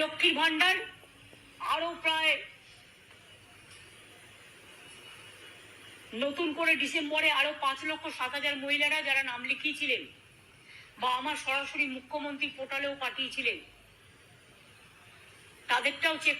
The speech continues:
করা হয়েছে, ওই লিস্টের মধ্যেই আছে। সুতরাং দুয়ারে সরকারও অ্যাপ্লাই করেছিলেন, সুতরাং তারা পাচ্ছেন।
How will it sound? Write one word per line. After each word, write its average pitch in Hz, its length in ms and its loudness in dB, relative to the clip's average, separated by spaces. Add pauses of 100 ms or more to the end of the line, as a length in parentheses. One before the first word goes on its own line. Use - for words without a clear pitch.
করা 294 200 2
হয়েছে, 302 260 -2
ওই 277 140 2
লিস্টের 277 360 -4
মধ্যেই 233 380 -4
আছে। - 180 -16 (1900)
সুতরাং 311 340 0 (720)
দুয়ারে 294 300 2 (100)
সরকারও 302 400 0
অ্যাপ্লাই 285 360 2
করেছিলেন, 311 400 -2 (1040)
সুতরাং 311 340 -2 (160)
তারা 254 180 2 (100)
পাচ্ছেন। - 340 -2